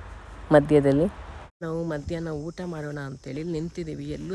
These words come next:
ತಂಪ್ಲೇ ಇಲ್ಲ, ಎಲ್ಲ ಕಡೆ ಬಿಸಿಲು. ಇಲ್ಲೂ ಸ್ವಲ್ಪ ತಂಪ್ಲಿತ್ತು, ಅದಕ್ಕೋಸ್ಕರ ನಿಂತಿದ್ದೀವಿ. ಹಾಗೆ ಹುಣಸೆ ಮರ ಕಾಣಿಸ್ತು, ಅದಕ್ಕೆ ಒಂದು ರೌಂಡ್ ಬಂದ್ವಿ.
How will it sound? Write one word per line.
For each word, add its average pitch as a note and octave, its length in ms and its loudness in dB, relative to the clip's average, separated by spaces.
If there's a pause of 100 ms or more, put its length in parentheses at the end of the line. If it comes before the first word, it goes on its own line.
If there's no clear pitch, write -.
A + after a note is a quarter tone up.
(160)
ತಂಪ್ಲೇ F3 460 -8
ಇಲ್ಲ, D#3 100 -6 (120)
ಎಲ್ಲ D#3 200 -6 (160)
ಕಡೆ D#3+ 160 -10 (100)
ಬಿಸಿಲು. D3 440 -8
ಇಲ್ಲೂ F#3 240 -8
ಸ್ವಲ್ಪ G3 320 -10 (180)
ತಂಪ್ಲಿತ್ತು, E3 640 -10 (720)
ಅದಕ್ಕೋಸ್ಕರ - 560 -10 (580)
ನಿಂತಿದ್ದೀವಿ. D3+ 580 -8
ಹಾಗೆ E3 300 -8
ಹುಣಸೆ D#3 400 -6
ಮರ D#3 100 -6 (140)
ಕಾಣಿಸ್ತು, C#3+ 480 -8
ಅದಕ್ಕೆ C#3+ 300 -6
ಒಂದು - 180 -6
ರೌಂಡ್ D#3 280 -6
ಬಂದ್ವಿ. D3+ 380 -8